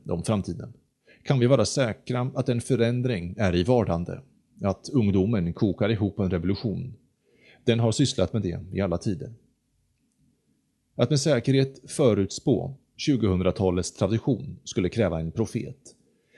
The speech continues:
Men, och återigen, förlitar vi oss på historiens bevismaterial. Vi är säkra på att vi förväntar oss en renässans för individualismen. För den samhällspolitiska pendeln har svängt fram och tillbaka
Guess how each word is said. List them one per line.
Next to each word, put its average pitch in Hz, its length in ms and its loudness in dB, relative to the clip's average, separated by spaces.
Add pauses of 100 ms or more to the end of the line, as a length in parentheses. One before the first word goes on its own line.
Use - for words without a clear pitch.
(140)
Men, 123 360 0 (160)
och - 160 -4
återigen, 135 680 0 (260)
förlitar 101 420 2
vi 98 80 2
oss 90 160 0
på 90 120 -4
historiens 87 540 0
bevismaterial. 104 760 -2 (680)
Vi 143 100 4
är 135 40 8
säkra 117 560 0 (120)
på 104 100 0
att 92 120 0
vi 95 80 0
förväntar 101 640 0
oss 98 240 -4
en 95 220 -2
renässans 104 600 -2
för 85 320 -2
individualismen. 92 840 -2 (1000)
För 131 100 4
den 135 180 2
samhällspolitiska 135 1120 -2
pendeln 90 560 -2
har 117 120 -2
svängt 92 460 -4
fram 123 600 -4
och - 200 -4
tillbaka - 560 -2